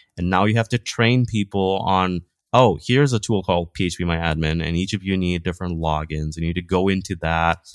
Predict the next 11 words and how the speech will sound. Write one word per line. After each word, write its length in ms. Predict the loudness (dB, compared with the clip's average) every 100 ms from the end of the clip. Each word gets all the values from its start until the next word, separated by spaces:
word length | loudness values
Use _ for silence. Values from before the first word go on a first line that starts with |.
| -20 -20 -20 _ _
And, 340 | -2 0 0 0
um, 280 | 2 2 2 -4
at 80 | 0
that 160 | 2
time, 220 | 4 2 2
I 80 |
think 260 | 0 -2 -4 _
Airtable 560 | -4 -4 -2 -2 0 0
was 200 | -2 -4
really 240 | -6 -4 -4
popular 500 | -4 -4 -2 -2